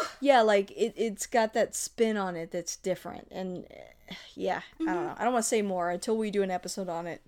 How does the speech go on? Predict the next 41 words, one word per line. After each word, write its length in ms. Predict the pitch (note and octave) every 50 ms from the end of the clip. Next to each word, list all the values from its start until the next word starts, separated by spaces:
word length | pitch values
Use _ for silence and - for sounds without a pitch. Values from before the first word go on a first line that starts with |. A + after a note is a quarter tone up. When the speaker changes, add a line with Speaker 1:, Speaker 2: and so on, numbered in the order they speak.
| - _ _ _ _ _ - _ _ _ -
Speaker 1:
Mm. 220 | C4 C4+ A#3+ A#3 - _ _ _ - - G3
Speaker 2:
Go 120 | F#3+ G3 F3+
see 160 | - - F#3
The 100 | F3 E3
Witch, 300 | E3+ D#3 - - - -
but 200 | F#3+ F#3+ - - -
Speaker 1:
Yes. 380 | A#3 A#3+ A#3 - - - - _ -
Speaker 2:
yeah. 260 | - G3 E3 - F#3 F#3 - -
Speaker 1:
It's 160 | G#3 A3 -
on, 120 | A3+ A3+ A3
Speaker 2:
Um, 440 | G#3+ G#3+ G#3 G3+ G3+ G3+ G3+ G3+ G3+
Speaker 1:
on, 400 | A3 G#3+ G3+ G3 G3 G3 F3 - -
it's, 220 | G3+ G3 - - _
it's 160 | - F#3 F#3+ -
on 240 | G#3+ A#3 A3 G3+
Netflix, 440 | G3 G#3+ G#3+ - - G#3 G3 G3+ -
it's 120 | F#3 F#3+ -
on 380 | G3 F#3 F#3 F#3 F3+ F3 D#3+ -
Amazon 480 | F#3 F3+ F#3+ F#3+ F#3 F3 G3 F#3+ F3 E3
Prime 420 | - - F#3 F#3 F#3 F3+ F3+ F#3 F3
Video. 580 | E3+ F3+ F3 F3 F3 F3 F3 F3 F3 F3 E3+ - _ _ _ _ _ _ _ _ _ _ -
I 80 | - G3
think 280 | - - G3 G3 G3
it's 100 | F#3+ -
also 360 | E3+ F#3+ F#3+ F#3 - F#3 F#3
on 200 | F3+ F3 F3 E3 - -
Hulu 340 | F3+ F3+ F3 F3 E3+ E3+ E3+
if 140 | D#3+ - -
you 220 | - F3 F3 E3 D#3 D#3 _ _ _ - D#3 D3+ - - - F#3+
have 240 | G3 F#3+ F3 D#3+ F#3
that. 280 | - F4+ F4 E3+ - _ -
It's 180 | G#3 G#3+ - F4+
on 140 | C#4+ A#3+
a 20 | G3
lot 80 | G#3+
Speaker 2:
Yeah. 240 | A#3 G3+ F#3+ F3+ D#3+
Speaker 1:
of 60 | D#3
different 260 | - - - - - -
things, 220 | - - - -
but 140 | - - -
please, 320 | - B3+ A3+ F#3+ F#3+ -